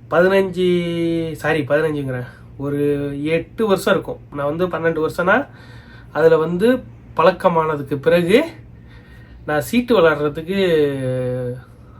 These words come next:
அஹ், ஒரு ஏரியாவுக்கு போவேன், ரம்மி. அங்க பழக்கமானவங்க ஒரு குரூப் இருக்கு. அதுல நூறு ரூபா, இரநூறு ரியாலு, ஐந்நூறு ரியாலாம் வச்சு விளையாடுவாங்க. நம்ம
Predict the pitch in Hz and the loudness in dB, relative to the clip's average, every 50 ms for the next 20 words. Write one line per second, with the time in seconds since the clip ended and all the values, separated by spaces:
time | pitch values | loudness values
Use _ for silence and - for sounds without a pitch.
0 | - - - - - - - - - - - 139 135 131 131 135 131 135 139 135 | -20 -20 -20 -20 -20 -20 -20 -20 -16 -12 -8 -6 -4 -4 -4 -4 -4 -6 -6 -4
1 | 135 147 156 165 165 156 135 135 131 131 139 139 139 135 123 - - - - - | 0 2 4 4 4 4 2 0 -4 -6 -6 -6 -6 -8 -8 -12 -18 -20 -20 -20
2 | - - - - - - - - 139 139 143 147 156 151 135 - - - - - | -20 -20 -20 -20 -20 -20 -16 -10 -6 -4 -2 -2 -2 -4 -6 -8 -12 -20 -20 -20
3 | - - - - - - - - - - - - - - - - 156 180 190 190 | -20 -20 -20 -20 -20 -20 -20 -20 -20 -20 -20 -20 -20 -20 -12 -6 -4 2 2 2
4 | 180 - 165 175 180 175 175 165 151 143 139 135 127 127 127 127 120 123 123 120 | 4 4 4 2 2 2 0 0 0 -2 -2 -2 -4 -4 -6 -6 -6 -6 -6 -6
5 | 120 120 123 127 127 123 123 123 139 139 143 - - 127 123 123 - 139 - - | -6 -6 -6 -6 -6 -6 -6 -6 -6 -6 -6 -6 -6 -8 -8 -8 -10 -12 -16 -16
6 | - - - - - - - - - 135 143 151 151 151 165 180 233 247 - - | -20 -20 -20 -20 -20 -20 -20 -14 -8 -4 0 0 2 2 2 0 0 -2 -8 -14
7 | - - - - - - - - - - - - - - - - - - 127 143 | -20 -20 -20 -20 -20 -20 -20 -20 -20 -20 -20 -20 -20 -20 -20 -20 -20 -10 -4 0
8 | 165 190 190 202 202 196 196 196 185 175 156 135 - - - - - 127 131 139 | 0 0 2 4 4 6 6 6 6 4 2 -4 -10 -14 -20 -18 -12 -6 -4 -2
9 | 151 175 185 185 185 180 185 185 185 185 190 190 180 165 135 139 170 180 202 208 | 0 0 0 0 0 0 0 0 0 0 0 0 -2 -2 -2 -2 -2 -2 -2 -2
10 | 208 196 202 202 202 214 220 214 208 208 180 170 156 143 127 - - - 135 151 | -2 0 2 2 4 4 4 2 2 0 0 0 0 0 -4 -8 -12 -12 -10 -4
11 | 170 185 180 | 2 2 4